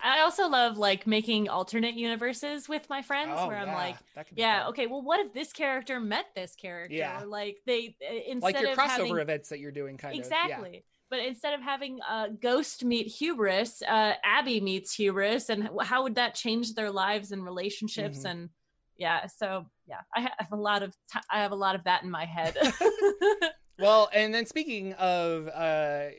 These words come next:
Speaker 2: games and your head and things like that, uh,
Speaker 1: <laughs>
Speaker 2: what are you, what are you playing? What are you working on? What are you, what's going on?
Speaker 1: Oh my God.
Speaker 2: Like,
Speaker 1: Like,
Speaker 2: so
Speaker 1: all
Speaker 2: many
Speaker 1: of the
Speaker 2: games,
Speaker 1: games I'm
Speaker 2: but,
Speaker 1: in?
Speaker 2: like,
Speaker 1: Yeah,
Speaker 2: yeah.
Speaker 1: okay.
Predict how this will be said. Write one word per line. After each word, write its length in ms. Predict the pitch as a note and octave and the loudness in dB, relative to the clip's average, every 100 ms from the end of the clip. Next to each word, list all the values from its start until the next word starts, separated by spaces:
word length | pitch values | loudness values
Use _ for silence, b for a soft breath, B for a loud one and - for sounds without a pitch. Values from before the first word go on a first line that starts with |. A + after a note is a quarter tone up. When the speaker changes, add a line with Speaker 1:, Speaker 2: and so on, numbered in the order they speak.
| F3+ | -8
Speaker 2:
games 480 | D#3+ E3+ E3 F3+ F3 | -2 0 0 -4 -6
and 180 | D3+ D3 | -4 -4
your 120 | D3 | -6
head 300 | C#3 C3 C#3+ G#3 | -6 -6 -6 -10
and 140 | C#3+ | -12
things 160 | C#3+ C#3 | -12 -10
like 140 | C3+ | -10
that, 200 | C3+ D3 - | -8 -8 -2
uh, 240 | D#3 D3 | 0 2
Speaker 1:
<laughs> 80 | D3 | 0
Speaker 2:
what 240 | D#3+ A#3 | 0 0
are 40 | C#4+ | 0
you, 180 | B3 - | -4 -4
what 180 | G3+ C#4 | 0 2
are 40 | |
you 160 | C#4 A#3+ | 0 -2
playing? 540 | - B3+ D4+ E3 A#2+ - | 2 2 2 -4 -10 -8
What 140 | G3 | -6
are 20 | |
you 100 | A#3+ | -2
working 340 | G3+ A3 A#3+ G3+ | -2 -2 -4 -2
on? 280 | D#3+ D#3 | -2 -2
What 120 | D#3+ G3 | -6 -8
are 40 | |
you, 80 | G3+ | -8
what's 200 | G3 - | -8 -6
going 200 | G3+ G3+ | -6 -4
on? 180 | A#3 F#3 | -6 -6
Speaker 1:
Oh 20 | |
my 140 | F#3+ | -8
God. 400 | F3 F3 E3 D#3+ E3 - | -8 -6 -6 -8 -12 -6
Speaker 2:
Like, 120 | G3+ | -2
Speaker 1:
Like, 60 | G#3+ | -2
Speaker 2:
so 140 | - G#3+ | 2 4
Speaker 1:
all 60 | |
Speaker 2:
many 120 | A#3+ | 4
Speaker 1:
of 60 | G3+ | 4
the 60 | E3+ | 4
Speaker 2:
games, 320 | A#3+ B3+ C4 | 4 0 -4
Speaker 1:
games 20 | |
I'm 60 | C4 | -6
Speaker 2:
but, 100 | - | -2
Speaker 1:
in? 40 | |
Speaker 2:
like, 100 | - | 2
Speaker 1:
Yeah, 120 | F#3+ | 2
Speaker 2:
yeah. 200 | F#3+ C4 - | 2 -2 -4
Speaker 1:
okay. 800 | - _ _ _ - C4 - | -16 _ _ _ -10 -8 -4